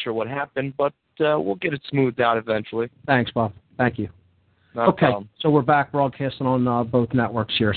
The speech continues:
Speaker 2: So I was just saying, uh, I, as I went to the Blog Talk call,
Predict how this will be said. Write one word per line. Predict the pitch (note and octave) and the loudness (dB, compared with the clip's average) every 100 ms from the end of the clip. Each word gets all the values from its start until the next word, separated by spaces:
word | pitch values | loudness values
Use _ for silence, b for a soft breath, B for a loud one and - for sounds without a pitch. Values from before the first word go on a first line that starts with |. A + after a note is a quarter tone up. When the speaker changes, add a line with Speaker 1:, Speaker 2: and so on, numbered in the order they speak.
| - | 4
Speaker 2:
So | C3+ A2 B B B | 2 0 B B B
I | |
was | D3 C#3 - | 4 4 0
just | F3 - | -2 0
saying, | F#3 E3 D3+ | 2 2 0
uh, | - C3+ C3 B2 - | -2 0 0 -2 -2
I, | C#3 C#3 | -2 -2
as | C#3 | 0
I | C#3 | 2
went | C3 B2+ | 2 2
to | - | -2
the | A#2+ | -4
Blog | A#2 B2+ B2+ B2 | 0 4 4 4
Talk | A#2+ A2+ | -2 -2
call, | - A2+ | 0 -2